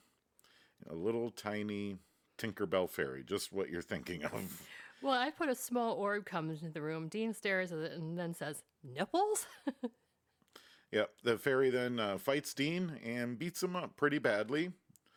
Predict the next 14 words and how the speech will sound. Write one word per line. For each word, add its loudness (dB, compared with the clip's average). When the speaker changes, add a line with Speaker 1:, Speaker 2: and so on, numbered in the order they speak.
Speaker 1:
Uh, 6
eventually, 4
though, 4
he 0
throws 0
the, 0
uh, -2
fairy 2
into 0
the 2
microwave, -2
turns 2
it 4
on, 0